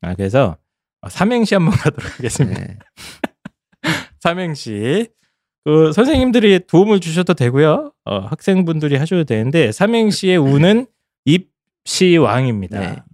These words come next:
Speaker 1: 입시왕으로, 어, 삼행시를 줘서, 어, 평가는 또 이 문학에 상당히 조예가 있으신 펜타킬
Speaker 2: 제가
Speaker 1: 선생님께서,
Speaker 2: 하겠습니다.
Speaker 1: 예.
Speaker 2: 예.
Speaker 1: 서울시립대도 맞추셨으니까,
Speaker 2: 네,
Speaker 1: 아, 이 정도
Speaker 2: 입시왕,
Speaker 1: 한번
Speaker 2: 네.
Speaker 1: 해주시죠.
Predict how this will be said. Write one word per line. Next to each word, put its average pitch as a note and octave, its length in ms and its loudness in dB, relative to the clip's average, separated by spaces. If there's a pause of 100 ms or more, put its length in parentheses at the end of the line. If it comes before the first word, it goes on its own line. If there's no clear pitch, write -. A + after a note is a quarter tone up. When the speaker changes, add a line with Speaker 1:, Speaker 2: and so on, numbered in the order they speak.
(560)
Speaker 1:
입시왕으로, B2+ 960 0 (200)
어, F#2+ 80 -16
삼행시를 D3+ 600 2
줘서, A2+ 420 0 (640)
어, A2+ 380 2 (240)
평가는 G3+ 760 2 (400)
또 D#3+ 140 0
이 C#3 240 2
문학에 D#3 600 2
상당히 G3+ 400 2
조예가 C#3 340 4
있으신 B2+ 380 -2
펜타킬 G3 400 0
Speaker 2:
제가 D#3 140 2
Speaker 1:
선생님께서, A2 360 -2
Speaker 2:
하겠습니다. F#2+ 320 -8
Speaker 1:
예. F#2 80 -10
Speaker 2:
예. - 80 -14 (720)
Speaker 1:
서울시립대도 F3+ 720 0
맞추셨으니까, G2+ 840 -4
Speaker 2:
네, - 140 -14
Speaker 1:
아, G2+ 80 -4
이 G#2 180 -2
정도 B2+ 180 2
Speaker 2:
입시왕, G#2 160 0
Speaker 1:
한번 - 140 -4
Speaker 2:
네. C#3+ 160 2
Speaker 1:
해주시죠. E2 420 -8